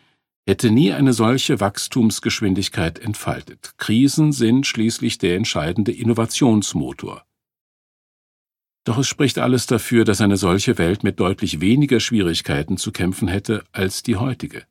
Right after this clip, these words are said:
Keines der großen Probleme unserer Tage, das nicht in wesentlichen Teilen eine Konsequenz von Kriegen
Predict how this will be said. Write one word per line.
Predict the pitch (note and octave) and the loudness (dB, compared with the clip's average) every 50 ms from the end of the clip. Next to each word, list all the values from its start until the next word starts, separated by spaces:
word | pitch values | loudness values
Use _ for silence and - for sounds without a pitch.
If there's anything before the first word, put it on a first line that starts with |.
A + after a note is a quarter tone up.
| _ _ _ _ _ _ _ | _ _ _ _ _ _ _
Keines | - - C#3+ C#3 B2+ - B2 A2+ - - - - - _ _ _ _ _ _ _ _ - | -4 -2 -2 0 0 -2 -4 -6 -8 -8 -10 -10 -12 _ _ _ _ _ _ _ _ -8
der | C#2+ D2 | -8 -4
großen | - D#2+ F2 G#2 B2+ C#3+ - - E3+ D3 | -2 0 4 6 6 6 4 2 -2 0
Probleme | - C#3 A#2 G2 F#2+ G2 A2 A#2 B2 | 0 0 0 2 2 4 4 4 2
unserer | - - A2+ G#2+ A2+ G#2 G2+ F#2+ | 2 0 0 0 0 0 -2 -2
Tage, | - G2 D2+ E2 G2+ G#2+ A#2 | -2 0 0 0 0 0 -2
das | G2 F#2 E2 - | -2 -2 -2 2
nicht | G2+ B2+ D3 - - | 2 2 2 2 0
in | D#3+ C3+ A2+ F2 | 0 0 2 2
wesentlichen | F2+ F#2 G#2+ A2+ - C3 A2 A#2 A#2 - B2+ A#2+ - | 2 2 2 2 2 0 -2 -2 -2 0 -2 -2 -2
Teilen | - B2 A2 F#2 F2 D#2+ D2+ C#2+ C#2 C2+ - - _ _ _ _ _ _ _ _ | -2 -2 -2 0 0 -2 -2 -2 -4 -8 -10 -14 _ _ _ _ _ _ _ _
eine | - G#2+ G#2+ G#2+ A2 A2+ A#2 | 0 0 2 4 4 2 2
Konsequenz | - - G2+ G2 F#2+ F#2 G#2 - - F#2 D2+ D2+ F2 - - | 0 -2 0 0 0 -2 -4 -4 -4 -4 -2 -2 -4 -6 -8
von | - - G2 G2 G#2+ A#2+ B2+ - | -6 -4 -4 -4 -4 -4 -6 -8
Kriegen | - - E3 F#3 E3 - - D2 C#2 D2 | -6 -6 -6 -6 -4 -6 -8 -10 -10 -14